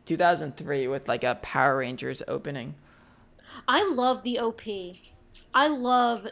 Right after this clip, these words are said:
Speaker 2: the opening to Wolf's Rain. It is so stylish. I love the song. It, like, makes me super nostalgic for a time that I w-, did not even live in.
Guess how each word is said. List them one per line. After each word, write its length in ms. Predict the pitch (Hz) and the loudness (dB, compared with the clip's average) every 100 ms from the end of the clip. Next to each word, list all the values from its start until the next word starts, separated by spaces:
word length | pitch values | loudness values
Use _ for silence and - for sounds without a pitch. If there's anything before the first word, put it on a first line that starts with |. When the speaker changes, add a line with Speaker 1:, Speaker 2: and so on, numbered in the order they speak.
| 208 | -8
Speaker 2:
the 120 | 240 | -6
opening 480 | 226 220 220 202 208 | -4 -6 -8 -8 -10
to 140 | 233 | -10
Wolf's 340 | 208 202 196 208 | -10 -10 -10 -12
Rain. 360 | 190 185 185 - - - - | -10 -10 -12 -16 -20 -14 -4
It 160 | 277 | -2
is 140 | 294 285 | -2 -2
so 300 | - 262 320 | -2 0 0
stylish. 920 | - - 254 226 226 220 233 - - - - - | -4 -4 -2 0 -2 -6 -8 -10 -16 -18 -20 -4
I 140 | 254 | -2
love 400 | 254 233 233 247 | 0 -2 -2 -2
the 100 | 285 | -4
song. 800 | 320 - 269 240 226 220 214 233 - | -4 -2 0 2 2 0 -4 -6 -4
It, 120 | 254 | -2
like, 480 | 254 247 240 226 - _ _ _ | -2 -2 -2 -6 -10 _ _ _
makes 300 | 254 277 - | 2 2 4
me 120 | 339 359 | 2 2
super 500 | - 311 330 339 330 | 2 0 2 0 0
nostalgic 680 | 302 - 247 220 240 294 | -2 0 0 2 0 -4
for 140 | - 269 | 0 -2
a 80 | |
time 400 | 269 247 240 277 | 0 0 0 0
that 100 | 285 | 0
I 180 | 254 240 202 202 | -2 -2 -8 -12
w-, 200 | 226 208 _ - | -12 -12 _ -6
did 160 | 285 277 | -2 2
not 200 | 269 262 | 4 2
even 300 | 233 226 214 | 0 -2 -2
live 200 | 220 190 | -4 -6
in. 240 | 175 180 | -10 -12